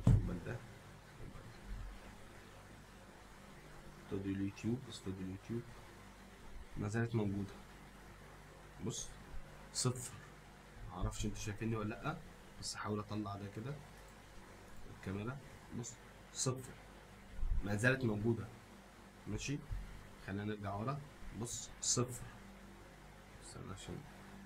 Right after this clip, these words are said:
صفر. بص، صفر. معرفش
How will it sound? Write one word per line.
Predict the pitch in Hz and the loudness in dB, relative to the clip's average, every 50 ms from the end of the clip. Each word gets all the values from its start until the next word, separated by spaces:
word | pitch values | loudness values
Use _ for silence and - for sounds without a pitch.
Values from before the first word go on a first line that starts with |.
| - - - - - - - - - | -2 -2 -2 -2 -4 -8 -10 -8 -4
صفر. | - - 107 101 - - - - - - - - - - - - - - - - - - - - - - - - - - - - - - - - - 98 | 0 0 0 0 -2 -6 -10 -12 -14 -14 -14 -16 -16 -16 -16 -16 -16 -16 -16 -14 -14 -14 -14 -14 -14 -14 -14 -14 -14 -14 -14 -14 -14 -14 -14 -8 0 2
بص، | 117 120 - - - | 2 4 4 2 2
صفر. | 113 - - - - - - - - - - - - - - - - - - - - - - - - - - - - - - - - - - - - - - - | 2 0 -2 -4 -8 -12 -12 -14 -14 -14 -14 -14 -14 -14 -14 -14 -14 -14 -16 -16 -16 -16 -16 -16 -16 -16 -16 -16 -16 -16 -16 -16 -16 -16 -16 -16 0 4 4 6
معرفش | 95 92 95 110 135 143 - - - | 8 8 10 10 10 10 8 4 -2